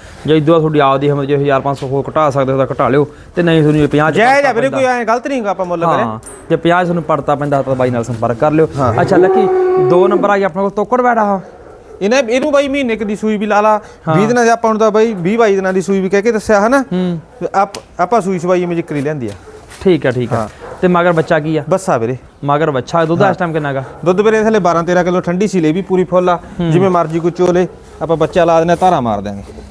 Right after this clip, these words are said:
Speaker 1: ਠੀਕ ਆ। ਲੈ ਥਣਾ ਦਾ ਜਿਹੜਾ ਗੈਪ ਸਾਈਜ਼ ਆ, ਬਾਂਤਰਾ ਤੁਸੀਂ ਚੈੱਕ ਕਰ ਸਕਦੇ ਹੋ ਮਿੱਤਰੋ।
Speaker 2: ਸਾਡੇ ਕੈਮਰੇ ਤੋਂ ਡਰ
Speaker 1: ਸੋਹਣਾ
Speaker 2: ਗਈ।
Speaker 1: ਗੈਪ ਸਾਈਜ਼, ਥੋੜਾ ਮੈਥੋਂ ਡਰਦੀ ਆ।
Speaker 2: ਉਧਰਲੇ ਪਾਸੇ ਲੱਖੇ ਵੀਰੇ ਮਾੜਾ ਜਿਹਾ।
Speaker 1: ਇਧਰਲੇ ਸਾਈਡ ਨੂੰ ਕਰ ਲੈਣਾ, ਕੋਈ ਗੱਲ ਨਹੀਂ।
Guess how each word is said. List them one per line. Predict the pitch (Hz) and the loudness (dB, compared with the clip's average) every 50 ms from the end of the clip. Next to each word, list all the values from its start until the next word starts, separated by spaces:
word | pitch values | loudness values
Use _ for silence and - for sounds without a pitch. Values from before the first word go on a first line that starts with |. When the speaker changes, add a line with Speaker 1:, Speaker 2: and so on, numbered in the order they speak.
| - - - - | -18 -20 -20 -10
Speaker 1:
ਠੀਕ | - 180 160 131 - 123 | -6 -4 -4 -4 -4 -6
ਆ। | - - - - - - - | -8 -8 -10 -14 -12 -6 -2
ਲੈ | 143 143 | -2 -2
ਥਣਾ | 135 160 143 139 143 143 | 0 0 0 2 2 2
ਦਾ | 147 | 4
ਜਿਹੜਾ | 147 151 165 170 | 4 4 2 2
ਗੈਪ | 151 139 131 123 123 123 | 2 2 2 2 0 0
ਸਾਈਜ਼ | - - 151 147 156 | 0 0 2 2 2
ਆ, | 156 147 - - - | 2 0 -2 -8 -6
ਬਾਂਤਰਾ | 131 139 135 131 131 - 147 151 | -2 -2 -2 -2 -2 -2 -2 -2
ਤੁਸੀਂ | 151 143 139 - - | -2 -2 -4 -4 -4
ਚੈੱਕ | 147 135 - 139 | -4 -4 -4 -6
ਕਰ | 120 139 127 117 | -6 -4 -4 -4
ਸਕਦੇ | 113 - 123 123 131 | -2 -2 -4 -2 -2
ਹੋ | 139 | -4
ਮਿੱਤਰੋ। | 143 135 156 160 | -4 -2 -2 0
Speaker 2:
ਸਾਡੇ | 151 170 175 | 2 2 2
ਕੈਮਰੇ | 180 175 170 165 160 | 0 0 0 0 0
ਤੋਂ | 165 | 0
ਡਰ | 147 143 | 0 2
Speaker 1:
ਸੋਹਣਾ | 135 170 185 185 | 2 2 2 2
Speaker 2:
ਗਈ। | 170 | 2
Speaker 1:
ਗੈਪ | 156 139 131 127 | 2 0 0 0
ਸਾਈਜ਼, | 135 135 123 | -4 -4 -2
ਥੋੜਾ | - 156 165 165 170 | -2 0 0 2 2
ਮੈਥੋਂ | 160 147 127 - 143 | 0 0 -2 -2 -2
ਡਰਦੀ | 135 131 123 120 127 131 | -2 -2 -2 -2 -2 -4
ਆ। | 135 139 - - - - - - 160 | -4 -4 -6 -8 -12 -14 -8 -4 -4
Speaker 2:
ਉਧਰਲੇ | 170 165 208 214 196 | -2 0 0 0 2
ਪਾਸੇ | 196 180 175 170 | 2 2 0 0
ਲੱਖੇ | 156 156 147 - 170 | -2 -2 -4 -4 -4
ਵੀਰੇ | 160 160 165 | -4 -4 -2
ਮਾੜਾ | 151 151 151 147 | -2 0 0 0
ਜਿਹਾ। | 147 139 - - - - - - - - - - - - - - - - - - - - - 127 135 | -2 -4 -8 -14 -20 -20 -20 -20 -20 -20 -18 -16 -16 -14 -14 -14 -14 -14 -14 -14 -16 -12 -4 -2 0
Speaker 1:
ਇਧਰਲੇ | 147 175 185 | 2 2 2
ਸਾਈਡ | 165 175 165 151 | 2 2 2 0
ਨੂੰ | 147 139 | 0 -2
ਕਰ | 127 127 | -2 -2
ਲੈਣਾ, | 117 120 156 175 170 | -2 -2 -4 -4 -4
ਕੋਈ | 160 143 135 | -4 -4 -4
ਗੱਲ | 127 127 | -4 -4
ਨਹੀਂ। | 127 | -6